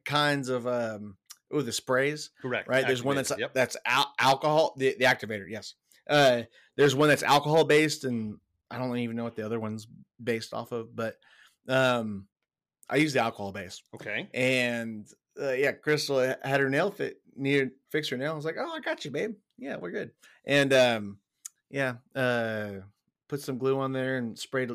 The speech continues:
Speaker 1: just, like, very light accelerator. Didn't dose it, didn't douse it in accelerator. And man, it burnt her really bad.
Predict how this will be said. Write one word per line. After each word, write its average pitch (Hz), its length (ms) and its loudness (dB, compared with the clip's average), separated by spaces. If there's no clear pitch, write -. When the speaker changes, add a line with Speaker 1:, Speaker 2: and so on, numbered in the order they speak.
Speaker 1:
just, 131 220 -8
like, 117 220 -4
very 156 400 4
light 123 440 0
accelerator. 104 520 -8
Didn't 139 400 -4
dose 131 360 0
it, 110 160 -10
didn't 117 280 -10
douse 117 340 -4
it 113 160 -12
in 107 240 -12
accelerator. 120 460 -2
And 104 220 -10
man, 117 260 -2
it 113 160 -4
burnt 113 220 -4
her 107 160 -10
really 92 240 -14
bad. 73 260 -14